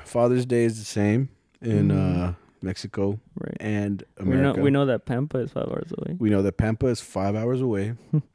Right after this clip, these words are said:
Speaker 1: We know that the van is a fucking trooper.
Speaker 2: <laughs>
Speaker 1: We know, what else? Um, learn more in high school, please.
Speaker 2: Please.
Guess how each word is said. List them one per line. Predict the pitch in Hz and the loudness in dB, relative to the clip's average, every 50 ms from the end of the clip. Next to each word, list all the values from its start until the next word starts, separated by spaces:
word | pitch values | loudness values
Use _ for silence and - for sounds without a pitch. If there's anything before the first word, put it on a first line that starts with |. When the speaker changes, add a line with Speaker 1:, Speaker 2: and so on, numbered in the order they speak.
| _ _ _ _ - _ _ - | _ _ _ _ -20 _ _ 0
Speaker 1:
We | 110 107 | 2 4
know | 104 104 107 107 | 4 4 4 2
that | 110 101 - | 2 0 -2
the | 101 | -2
van | 87 92 98 101 107 107 | -2 -2 0 0 2 0
is | 101 90 | 0 -2
a | 92 | -4
fucking | - - 98 98 - - 117 101 | -6 -4 -4 -4 -2 -2 -2 -2
trooper. | - - 113 104 - - 92 101 - _ - 143 147 151 | 0 0 0 0 0 -2 -6 -6 -8 _ -8 -6 -6 -4
Speaker 2:
<laughs> | - - 285 277 - - 359 - _ _ _ - _ - - _ _ - | 0 2 2 4 4 4 2 2 _ _ _ -20 _ -20 -20 _ _ -16
Speaker 1:
We | 110 98 95 92 90 90 90 90 | -14 -12 -8 -6 -4 -4 -4 -4
know, | 90 87 85 87 87 82 85 85 92 117 143 165 - _ _ - - _ _ _ _ _ _ - _ | -4 -4 -4 -2 -4 -4 -4 -2 -2 -2 -2 -2 -4 _ _ -20 -20 _ _ _ _ _ _ -20 _
what | - - 76 | -14 -14 -14
else? | 65 65 - - - _ _ _ _ _ _ _ _ _ _ _ _ _ _ _ _ _ _ _ _ _ _ _ _ _ _ _ _ - | -14 -14 -18 -20 -20 _ _ _ _ _ _ _ _ _ _ _ _ _ _ _ _ _ _ _ _ _ _ _ _ _ _ _ _ -4
Um, | 98 95 92 90 87 85 82 80 80 78 80 80 _ _ _ _ _ | -2 0 0 0 -2 -4 -4 -8 -8 -10 -12 -14 _ _ _ _ _
learn | - 107 104 95 98 104 107 | -6 -2 0 2 2 2 4
more | 107 104 104 104 | 4 4 2 2
in | 101 | 0
high | 95 104 104 | 0 0 -2
school, | 104 - - 120 117 117 123 - - | -4 -4 -6 -6 -4 -4 -6 -8 -10
please. | - 113 117 120 - - - _ _ _ _ _ _ _ _ | -8 -6 -6 -6 -8 -12 -20 _ _ _ _ _ _ _ _
Speaker 2:
Please. | - 151 147 143 160 - - - | -10 -6 -6 -6 -6 -8 -12 -20